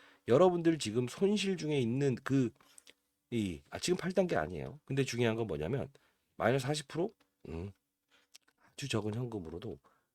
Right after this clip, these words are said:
이 사십 프로에 대한 손실률 반절 이상은 마-, 망가뜨릴 수 있을 겁니다.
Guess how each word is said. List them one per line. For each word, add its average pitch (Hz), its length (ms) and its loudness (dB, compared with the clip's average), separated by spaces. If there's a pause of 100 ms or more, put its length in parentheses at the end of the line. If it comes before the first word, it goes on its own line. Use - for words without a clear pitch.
(220)
이 180 340 -2
사십 - 440 -4
프로에 165 460 2
대한 135 260 2
손실률 165 880 -2 (280)
반절 160 480 8
이상은 127 380 0
마-, 73 180 -2 (480)
망가뜨릴 92 580 0
수 - 140 -10
있을 - 180 -10
겁니다. 71 420 -10